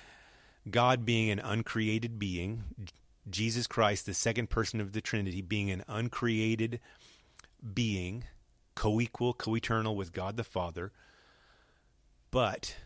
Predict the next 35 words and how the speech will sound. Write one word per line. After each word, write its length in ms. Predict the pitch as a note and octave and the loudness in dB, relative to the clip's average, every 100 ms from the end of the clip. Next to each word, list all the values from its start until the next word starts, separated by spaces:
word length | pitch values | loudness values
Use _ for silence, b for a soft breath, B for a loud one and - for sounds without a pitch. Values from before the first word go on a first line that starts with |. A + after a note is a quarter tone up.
| B - | B -6
in 160 | A#2+ A2 | -2 2
his 240 | B2 B2+ | 2 2
form, 680 | - - F#3 G2+ F#2 G#2+ A#2+ B - _ _ - | -2 -2 0 2 0 -2 -6 B -20 _ _ -6
a 60 | |
man. 420 | B2+ D#3 G#2 D2+ - _ _ _ _ _ _ _ _ - _ - B - | -2 0 -2 -6 -16 _ _ _ _ _ _ _ _ -20 _ -20 B -4
Anytime 480 | A2+ C3+ D#3 D3 | -2 2 2 2
you 80 | D#3 | 2
see 180 | - E3+ | 2 2
God 380 | B2 A2+ A#2 A#2+ | 4 6 6 4
in 100 | G#2 | -2
the 80 | G2 | -4
form 260 | - A#2 | 0 2
of 140 | A#2+ A#2+ | 2 0
the 80 | |
man, 320 | A#2 A#2 F2+ F#2+ _ | 0 0 -2 -6 _
in 80 | G#2 | -8
the 140 | G2 | -6
form 240 | F#2 A#2+ B2+ | -2 2 4
of 100 | B2 | 4
a 60 | |
man, 320 | C3 G2+ F#2 F#2 | 4 2 0 -2
think 180 | A#2 | 0
of 120 | G#2+ F#2 | 0 0
the 60 | |
second 380 | F2+ A2+ G#2 G#2 | 0 0 -2 -2
person 320 | G#2+ G#2 G#2+ | -2 -2 -2
of 80 | F#2+ | -2
the 80 | F#2 | -2
Trinity. 540 | - F#2+ E2 - - _ _ _ _ _ _ _ _ _ _ _ _ - b b b b b b b b b b b b b b - | 0 -2 -2 -6 -16 _ _ _ _ _ _ _ _ _ _ _ _ -20 b b b b b b b b b b b b b b -2
Carrying 420 | A#2+ A#2+ A#2 A#2 | 2 2 2 0
on 200 | A2 G#2+ | 0 0
with 140 | F#2+ | -4
another 280 | G2+ A2 G#2+ | -2 0 0
church 260 | - A2 - | -2 -2 -2
father, 400 | - G2+ G2+ | 0 2 0